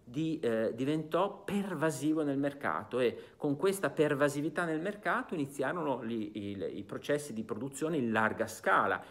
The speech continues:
in Svizzera e negli Stati Uniti. Quindi cent'anni per far maturare una tecnologia, un materiale, dagli albori fino alla penetrazione del mercato, alla, quella cosiddetta killer application. Era l'Ottocento, adesso siamo,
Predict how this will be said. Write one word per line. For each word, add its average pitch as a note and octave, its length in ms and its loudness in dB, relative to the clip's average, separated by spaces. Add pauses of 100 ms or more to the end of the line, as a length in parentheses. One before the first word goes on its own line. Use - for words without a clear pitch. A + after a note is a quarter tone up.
(140)
in A#2+ 120 -6
Svizzera A2 580 -4
e - 20 -4
negli F#2+ 240 -8
Stati - 280 -14
Uniti. - 340 -16
Quindi F3 280 -8
cent'anni G#3+ 840 2 (280)
per D3 140 2
far E3 200 2
maturare E3+ 440 2
una C#3 120 0
tecnologia, D3+ 680 -2
un D3 160 4
materiale, E3+ 960 2
dagli C3 300 4
albori C3+ 800 8 (100)
fino D#3 380 -2
alla D3+ 140 6
penetrazione A#2 560 -4
del C#3 100 -2
mercato, B2+ 360 -2
alla, G#2 360 2
quella A#2 220 2
cosiddetta A2+ 500 -4
killer G2 360 -8
application. - 680 -14
Era C#3 220 6
l'Ottocento, F#3+ 800 -2 (360)
adesso C#3+ 360 4
siamo, G#2+ 520 2